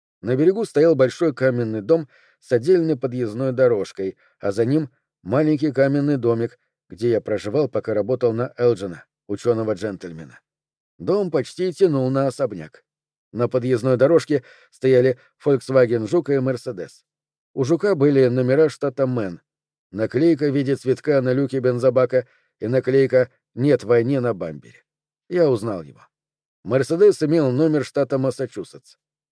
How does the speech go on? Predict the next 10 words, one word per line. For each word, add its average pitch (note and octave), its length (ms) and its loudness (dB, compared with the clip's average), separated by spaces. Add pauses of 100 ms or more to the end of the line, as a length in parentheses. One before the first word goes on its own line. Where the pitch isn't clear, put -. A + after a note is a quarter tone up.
(160)
Я A2 200 0
подумал, B2+ 380 2
что C3+ 200 -2
он, B2+ 100 0
вероятно, A#2+ 500 2 (340)
принадлежит B2 520 0
ученому-джентльмену, B2+ 1120 -2 (240)
и - 80 -4
оказался B2+ 560 0
прав. - 320 -18